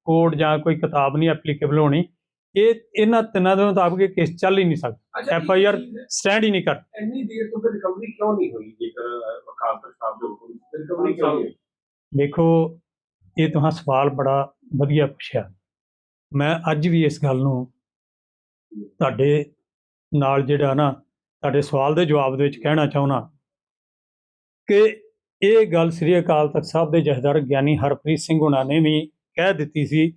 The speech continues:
Speaker 1: ਮੰਜੀ ਸਾਹਿਬ ਦੀਵਾਨ ਹਾਲ ਦੇ ਵਿੱਚ ਵੀ ਕਿਤੇ ਸਰੂਪ ਅਜਿਹੇ ਥਾਂ ਨਹੀਂ ਗਏ ਜਿੱਥੇ ਕੋਈ ਬੇਅਦਬੀ ਵਾਲੀ ਘਟਨਾ ਹੋਵੇ ਜਾਂ ਕੋਈ ਅਜਿਹਾ।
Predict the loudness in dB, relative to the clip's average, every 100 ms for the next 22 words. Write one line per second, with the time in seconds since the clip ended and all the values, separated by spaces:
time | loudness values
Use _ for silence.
0 | _ _ _ _ _ _ _ -2 0 2
1 | 0 0 0 0 0 0 0 0 -2 -2
2 | -2 -4 -6 _ -2 2 4 2 0 0
3 | 2 4 2 2 2 0 0 0 0 2
4 | 0 2 2 0 -4 _ _ _ _ -2
5 | -2 2 2 2 0 -2 0 0 0 0
6 | 2 2 2 4 2 0 -4 0 2 2
7 | 2 0 2 2 0 -2 _ _ _ _
8 | -2 2 0 -2